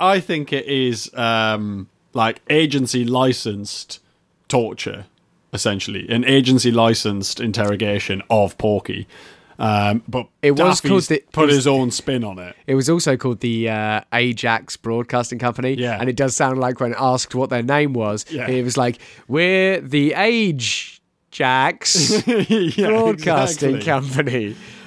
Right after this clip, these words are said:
Speaker 2: Yeah,
Speaker 1: Um,
Speaker 2: "Oh, dodge a bullet there.
Speaker 1: yeah.
Speaker 2: Didn't say agency."
Speaker 1: And it was, uh, what was it? Eagle, Eagle, brought to you by Eagle Hands Laundry Company. "As your eagle got dirty hands, we'll scrub them for you."
Speaker 2: Yeah, it's like,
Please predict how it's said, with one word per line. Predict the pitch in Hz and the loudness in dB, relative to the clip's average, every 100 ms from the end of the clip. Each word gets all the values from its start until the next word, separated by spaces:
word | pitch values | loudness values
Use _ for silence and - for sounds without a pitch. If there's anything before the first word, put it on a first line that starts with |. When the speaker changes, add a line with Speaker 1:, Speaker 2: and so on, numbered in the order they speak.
| - | -2
Speaker 2:
Yeah, | 190 143 | 0 2
Speaker 1:
Um, | 233 | 2
Speaker 2:
"Oh, | 185 | 0
dodge | 208 196 170 | 0 0 -2
a | |
bullet | 170 214 202 | 0 2 2
there. | 220 220 196 | 2 2 2
Speaker 1:
yeah. | 190 - | 0 -2
Speaker 2:
Didn't | 208 196 | -2 0
say | 180 196 196 175 | 0 2 2 2
agency." | 135 131 | 0 0
Speaker 1:
And | 165 | 0
it | 170 | 0
was, | 160 | 0
uh, | 160 156 143 | 0 0 0
what | 160 | -4
was | 139 | -4
it? | 143 - | -6 -4
Eagle, | 175 165 - | -4 -4 -2
Eagle, | 190 185 180 165 | -2 2 0 0
brought | 143 185 - | 0 0 2
to | 160 | 0
you | |
by | 139 127 139 | 2 2 2
Eagle | 160 156 147 127 | 2 2 2 2
Hands | 135 131 131 127 | 2 2 0 2
Laundry | 135 131 120 | 2 2 0
Company. | 117 117 104 113 98 98 | -2 -2 -2 -6 -8 -4
"As | 131 147 | 0 6
your | 180 175 | 6 6
eagle | 175 175 156 | 4 2 2
got | 151 139 | 0 2
dirty | 135 135 127 | 0 0 0
hands, | 127 127 123 | 2 0 0
we'll | 143 135 | 0 0
scrub | - 139 113 | 0 -2 -2
them | 107 101 | -4 -8
for | 139 107 | -8 -2
you." | 196 | 0
Speaker 2:
Yeah, | 127 110 | 0 0
it's | 165 147 | 0 2
like, | 143 147 | 0 -2